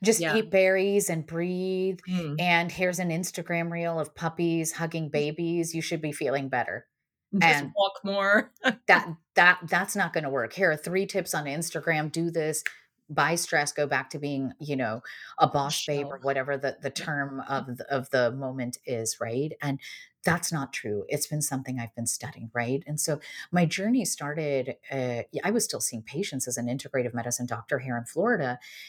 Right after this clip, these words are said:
Speaker 1: and my TEDx talk back in twenty fourteen, when ted Talk still had impact, or they, there weren't that, went viral. And I didn't even know what that meant back then. God, God bless, you know, I know you're
Speaker 2: <laughs>
Speaker 1: like,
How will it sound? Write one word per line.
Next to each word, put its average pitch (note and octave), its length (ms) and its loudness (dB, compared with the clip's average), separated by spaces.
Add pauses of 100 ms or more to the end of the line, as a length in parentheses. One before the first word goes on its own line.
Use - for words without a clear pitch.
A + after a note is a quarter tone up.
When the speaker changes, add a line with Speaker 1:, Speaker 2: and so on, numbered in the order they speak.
(160)
Speaker 1:
and D3+ 420 2
my B2+ 300 -4
TEDx D3 440 -4
talk A#2 300 -6
back C3 180 0
in E3 120 -2
twenty G#3+ 260 0
fourteen, C#3+ 580 -2
when A#2+ 220 -2
ted - 260 -4
Talk - 300 -4
still A#2+ 340 0
had A2+ 400 -2
impact, C3 640 -2
or B2 240 0 (100)
they, B2+ 140 2 (100)
there B2+ 160 0
weren't A#2+ 320 -2
that, A#2+ 180 -10 (640)
went D#3+ 260 2
viral. A#2+ 400 -2 (140)
And E3+ 100 2
I G3 100 4
didn't F3+ 180 2
even D#3 200 -6
know D3+ 160 -2
what C#3 240 -4
that B2 200 -2
meant C3 380 -4
back F3 260 -4
then. G3 280 -2
God, B2 380 -2
God A2+ 240 -2
bless, B2 440 -2
you C3+ 220 -2
know, A#2+ 160 2
I A2+ 100 0
know B2+ 260 -2
you're B2 160 0
Speaker 2:
<laughs> A#2 120 -2
Speaker 1:
like, A2+ 120 -8